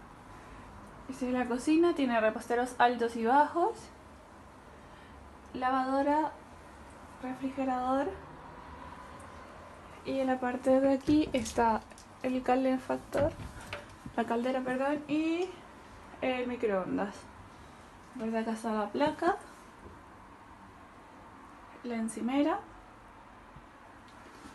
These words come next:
y en este lado de acá tiene una ventana que da a la terraza.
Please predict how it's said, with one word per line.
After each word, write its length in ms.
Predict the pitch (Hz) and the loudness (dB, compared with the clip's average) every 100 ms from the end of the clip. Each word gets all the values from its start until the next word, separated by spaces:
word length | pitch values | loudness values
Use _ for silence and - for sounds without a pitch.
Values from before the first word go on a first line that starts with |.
| - - - - - - - | -20 -20 -20 -20 -20 -10 -2
y 60 | 247 | 0
en 40 | |
este 200 | 240 269 | 0 4
lado 180 | 262 262 | 6 8
de 60 | 254 | 6
acá 340 | 254 254 294 294 | 4 4 4 4
tiene 420 | 233 233 233 - | 2 2 0 -2
una 220 | 247 240 240 | 0 2 4
ventana 420 | 240 247 277 302 | 4 4 6 6
que 80 | 233 | 4
da 320 | 214 220 233 | 2 4 4
a 180 | 240 240 | 4 2
la 140 | 214 | 2
terraza. 440 | 196 160 175 - | 2 0 -2 -6